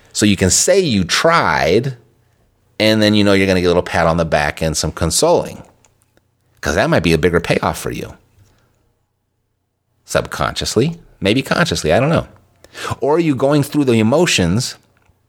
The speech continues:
Uh, are you going through those emotions just enough so you prove that this doesn't work, so you can be right about it?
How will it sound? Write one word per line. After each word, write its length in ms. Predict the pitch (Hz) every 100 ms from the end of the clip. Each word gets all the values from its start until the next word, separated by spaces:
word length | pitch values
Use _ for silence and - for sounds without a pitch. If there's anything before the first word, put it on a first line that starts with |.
| _ _ 90
Uh, 260 | 98 90
are 60 | 80
you 140 | 107
going 180 | 101 123
through 140 | 120 123
those 180 | 110
emotions 440 | 107 123 139 110 92
just 440 | 87 123 139 -
enough 720 | - 107 104 131 95 90 - - _ _ _ -
so 260 | - 104
you 200 | 90 90
prove 800 | 82 - 151 139 110 104 101 - - _ _ _ _ _ _ _ _ _ _
that 180 | - 92
this 140 | 92 85
doesn't 420 | 85 95 76 65
work, 440 | 113 147 - - - - _ _ _
so 120 | -
you 120 | 92
can 140 | 82 80
be 120 | 82
right 340 | 78 110 143 -
about 300 | 69 67 -
it? 100 | -